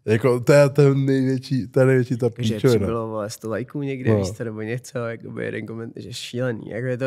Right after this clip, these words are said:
Speaker 2: je to f-, jako vnímám to po všech svých, jakoby, závislostech, který jsem
Speaker 1: Aha.
Speaker 2: překonal v životě, že, tyjo, tohle to je jako velký,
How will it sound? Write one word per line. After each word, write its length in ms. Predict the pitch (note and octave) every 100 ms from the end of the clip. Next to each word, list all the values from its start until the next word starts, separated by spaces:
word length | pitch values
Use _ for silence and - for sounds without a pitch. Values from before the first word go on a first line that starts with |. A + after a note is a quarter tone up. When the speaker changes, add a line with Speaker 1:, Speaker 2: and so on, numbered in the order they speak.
| C3
Speaker 2:
je 120 | C3+
to 100 | B2+
f-, 160 | C3 - _ _ _ _ _ _ _ -
jako 200 | C3 D3+
vnímám 520 | D3 D#3 D#3 D3 C#3+
to 460 | C#3+ D3 D3+ D#3+ - _ _ _ _
po 80 | -
všech 340 | B2 - C#3
svých, 460 | - D3 C#3+ - -
jakoby, 320 | C#3 B2+ C#3+
závislostech, 680 | C#3 C3 C3+ C3 C#3 - C#3+
který 200 | - C3+
jsem 120 | A2
Speaker 1:
Aha. 80 | G2+
Speaker 2:
překonal 460 | G2+ C#3+ - C3+ C3
v 20 |
životě, 460 | B2+ C3 B2+ C3 B2+
že, 140 | C3
tyjo, 260 | B2+ - C3
tohle 380 | B2+ - B2+ C3
to 140 | C3
je 100 | B2 B2
jako 580 | A#2+ A#2 C3 B2 B2 B2
velký, 720 | A#2 B2 B2 C3+ B2+ C3 B2+